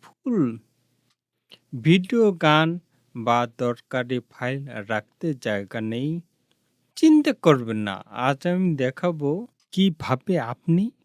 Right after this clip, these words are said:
ফ্রিতে পাবেন এক টেরাবাইট ক্লাউড স্টোরেজ। হ্যাঁ, ঠিকই শুনেছেন,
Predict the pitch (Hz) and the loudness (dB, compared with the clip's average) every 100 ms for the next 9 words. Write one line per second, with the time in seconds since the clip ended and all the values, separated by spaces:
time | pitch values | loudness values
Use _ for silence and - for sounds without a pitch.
0 | _ _ _ - - 233 233 - 208 185 | _ _ _ -4 2 2 2 0 0 0
1 | - 139 123 - 214 - - 214 233 - | -2 -2 -2 -6 -10 -10 -10 -6 -6 -10
2 | _ 180 147 131 117 117 139 - _ _ | _ -4 0 -2 0 -2 -2 -8 _ _
3 | _ _ _ - 190 196 202 175 147 - | _ _ _ -6 0 2 0 -2 -6 -6
4 | - - 120 107 101 - - _ _ _ | -12 -8 -8 -6 -10 -10 -18 _ _ _
5 | - 160 214 160 95 _ _ _ 196 - | -2 0 0 -2 -8 _ _ _ -12 -10
6 | 220 - 233 - 165 147 123 - 123 107 | -12 -6 -6 -2 0 0 -2 -8 -14 -14